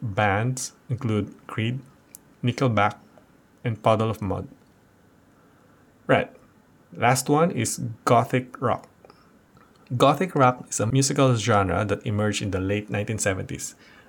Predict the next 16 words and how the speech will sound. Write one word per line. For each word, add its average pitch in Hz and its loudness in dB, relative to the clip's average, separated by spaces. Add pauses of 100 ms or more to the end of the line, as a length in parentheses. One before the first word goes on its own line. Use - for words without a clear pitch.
as 127 -6
a 113 -2
subculture 131 2
of 104 -6
the 110 -4
post-punk 104 0 (180)
movement. 110 -6 (880)
It - -10
is 95 -6
characterized 139 2 (220)
by 95 -2 (120)
dark, - 0
moody, 110 -4
and - -8
introspective 127 -2
lyrics 90 -6